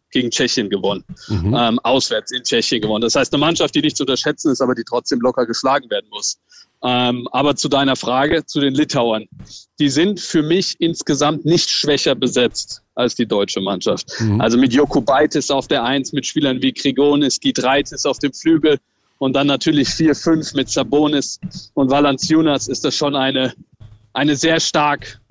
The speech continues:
Speaker 1: aufgestellte Mannschaft. Ich hab das ein oder andere Spiel gesehen von Litauen und muss sagen, dass sie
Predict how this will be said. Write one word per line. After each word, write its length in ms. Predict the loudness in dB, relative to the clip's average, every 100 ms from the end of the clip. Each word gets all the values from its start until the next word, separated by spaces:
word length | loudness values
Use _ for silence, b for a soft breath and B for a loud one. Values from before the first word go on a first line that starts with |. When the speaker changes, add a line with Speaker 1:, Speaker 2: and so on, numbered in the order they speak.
| _
Speaker 1:
aufgestellte 680 | -4 -4 -4 -6 0 0 0
Mannschaft. 520 | -2 -2 -2 -4 -4 -10 b b _
Ich 120 | -2
hab 160 | -2 0
das 200 | -2 -2
ein 240 | -2 0
oder 180 | 0 -2
andere 300 | -2 0 -2
Spiel 480 | 0 2 4 2 0
gesehen 560 | 0 2 2 2 0 -2
von 420 | -2 -2 -2 -4
Litauen 580 | -2 0 0 0 0 -2 -6 _ _ _ _
und 160 | 0
muss 220 | 2 2 2
sagen, 320 | 2 2 0
dass 220 | -2 -2
sie 240 | 0 -2